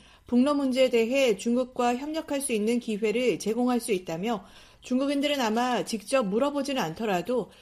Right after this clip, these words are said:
한국과 일본의 견해가 궁금할 것이라고 말했습니다. 또 중국이 북한과 북러 협력 문제에 어떤 입장을 취해야 하는지에 대해 전략적으로 다시 계산을 할 수 있다고 생각한다고 말했습니다.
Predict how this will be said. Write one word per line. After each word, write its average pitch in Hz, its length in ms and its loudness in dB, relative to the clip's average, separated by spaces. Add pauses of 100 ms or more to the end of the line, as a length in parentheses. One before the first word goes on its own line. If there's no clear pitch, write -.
(120)
한국과 214 640 2
일본의 269 500 0
견해가 240 440 2
궁금할 247 480 0
것이라고 214 460 -2
말했습니다. 160 760 -6 (220)
또 277 240 2
중국이 233 640 2 (260)
북한과 240 680 2 (160)
북러 269 340 2
협력 311 320 -2
문제에 214 640 2 (200)
어떤 196 340 2
입장을 262 380 0
취해야 294 400 0
하는지에 254 420 0
대해 196 420 -2 (260)
전략적으로 262 720 2
다시 220 480 0
계산을 247 420 0
할 285 100 -2
수 285 140 -4
있다고 208 440 -2
생각한다고 262 680 -4
말했습니다. 160 680 -6